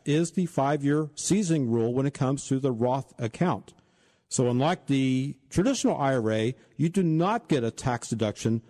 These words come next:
for your Roth contributions. You might have the chance for a retirement savings credit, but that's a very minor credit, and it's also depending upon your income being at a very low level. Now, going back to the Roth,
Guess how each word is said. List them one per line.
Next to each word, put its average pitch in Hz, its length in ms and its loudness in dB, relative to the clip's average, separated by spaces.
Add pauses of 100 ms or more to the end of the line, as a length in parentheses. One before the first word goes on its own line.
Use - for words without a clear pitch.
(140)
for 151 180 0
your 123 100 2
Roth 117 200 -2
contributions. 117 800 -2 (360)
You 131 180 2
might 143 340 0
have 156 260 -2
the 135 100 0
chance 139 320 -4
for 131 280 0
a 120 40 -2
retirement 113 460 -2
savings 190 420 0
credit, 170 400 0 (360)
but 147 160 0
that's 147 220 0
a 139 40 0
very 127 360 2
minor 127 420 2
credit, 147 480 -2
and 123 140 -2
it's 131 220 -4
also 135 260 0
depending 123 360 -2
upon 123 220 -2
your 113 120 -2
income 135 380 0
being 117 220 0
at 107 120 0
a 104 40 0
very 110 240 0
low 101 160 -2
level. 104 440 -2 (480)
Now, 113 400 0 (340)
going 135 180 2
back 147 180 0
to 135 100 0
the 117 100 0
Roth, 151 420 0